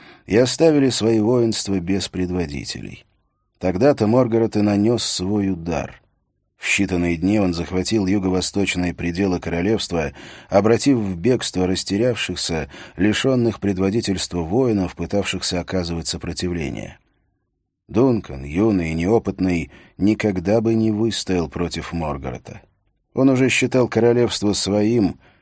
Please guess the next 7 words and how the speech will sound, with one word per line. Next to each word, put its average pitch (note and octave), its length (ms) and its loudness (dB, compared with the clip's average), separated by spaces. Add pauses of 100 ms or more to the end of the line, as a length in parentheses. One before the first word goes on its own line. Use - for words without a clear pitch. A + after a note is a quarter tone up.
(340)
и E2 100 -8
был D2+ 220 -8
прав. C#2+ 640 -8 (840)
Лорд G#2+ 340 4
Норталд, G#2 760 2
верховный G2 580 2
военачальник, F2+ 760 0